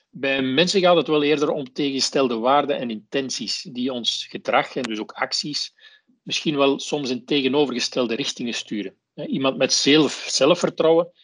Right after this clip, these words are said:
die vertoont vaak een ander gedrag dan iemand die zich zeer onzeker voelt in dezelfde context.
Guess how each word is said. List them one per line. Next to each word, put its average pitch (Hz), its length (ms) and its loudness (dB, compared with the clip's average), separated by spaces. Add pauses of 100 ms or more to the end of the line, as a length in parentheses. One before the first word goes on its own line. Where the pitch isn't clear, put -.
(360)
die 147 140 -2
vertoont 135 420 0
vaak 147 240 2
een 131 140 -4
ander 147 280 0
gedrag 135 360 0
dan 131 140 -4
iemand 135 280 -6
die 117 100 -8
zich 123 180 -4
zeer 127 300 -2
onzeker 120 500 -2
voelt 110 280 -8 (300)
in 156 120 -2
dezelfde 127 400 0
context. - 540 -10